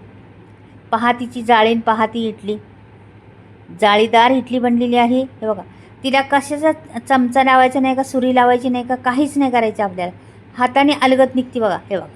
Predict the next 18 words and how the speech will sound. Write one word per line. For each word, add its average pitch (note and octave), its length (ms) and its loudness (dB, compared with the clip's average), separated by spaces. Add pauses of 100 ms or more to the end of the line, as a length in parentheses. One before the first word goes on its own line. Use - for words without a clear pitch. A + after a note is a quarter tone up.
(440)
अलगद A#3 420 2
निघते, C4+ 380 -6 (720)
हे F#3+ 80 -12
बघा E3 220 -10 (1500)
निघते B3+ 280 -4
ना F4 120 2
सहज. D4+ 320 2 (720)
हे C4 120 2
काय C#4+ 280 2
केलं, D#4 340 2 (360)
ॲल्युमिनियमच्या, B3+ 520 0 (480)
अ, G#3 300 -10
भांड्यात G#3 440 -2
टाकले G3+ 260 -6
म्हणून, F#3 220 -10
हं. B3 100 -8 (1800)
हे F#3 100 -12
बघा B2+ 160 -10